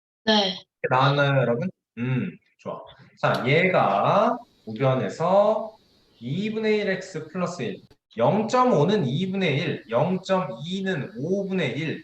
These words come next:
Speaker 2: 이점오는 이분의 오. 요런 거는 생각 안 하고 바로 그냥 거쳐갈 수 있어야 되지. 그치? 자, 그럼 이 상태에선 양변을 곱하기 육을 해줘야 되니까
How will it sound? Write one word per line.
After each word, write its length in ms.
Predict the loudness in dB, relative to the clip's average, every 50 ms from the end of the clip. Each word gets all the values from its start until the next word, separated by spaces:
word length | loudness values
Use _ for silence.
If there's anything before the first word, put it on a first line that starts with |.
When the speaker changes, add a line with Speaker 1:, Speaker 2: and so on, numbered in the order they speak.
| _ _
Speaker 2:
이점오는 1120 | -12 -12 -12 -12 -14 _ -8 -4 -2 -2 0 -2 -4 -6 -4 -4 -4 -4 -4 -4 -4 -4 -4
이분의 560 | -4 -6 -6 -6 -6 -8 -6 -8 -8 -8 -6 -4 -2
오. 200 | 0 0 -2 -4 -8 -8
요런 260 | -4 0 0 0 0
거는 180 | 0 0 -2 -2
생각 320 | -2 -2 0 2 2 2
안 140 | 2 0 -2
하고 280 | -4 -4 -4 -6 -8 -8 -10 _ _ -4
바로 280 | -2 0 2 2 0 -2
그냥 180 | -2 -4 -6 -6
거쳐갈 360 | -8 -8 -4 -2 -2 -2 -2
수 100 | -4 -8
있어야 300 | -12 -10 -8 -8 -8 -8
되지. 200 | -8 -12 -16 -20 _ _ _ _ _ -18
그치? 280 | -16 -14 -12 -12 -14 -14 _ _ -20 -20 -20 -20 _ _
자, 380 | -2 0 2 2 2 2 -2 -2
그럼 200 | 0 2 2 2
이 100 | 2 0
상태에선 500 | 0 0 -2 -2 0 -2 0 0 0 0 0
양변을 400 | -2 -2 0 2 2 0 0 -2
곱하기 440 | -6 -8 -8 -8 -6 -6 -8 -10 -8
육을 840 | -4 -2 -2 -2 -2 -4 -12 _ _ _ -2 0 2 4 4 2 2
해줘야 320 | 0 -2 0 0 0 0 0
되니까 840 | -2 -4 -6 -8 -10 -8 -8 -6 -4 -4 -2 0 2 2 0 0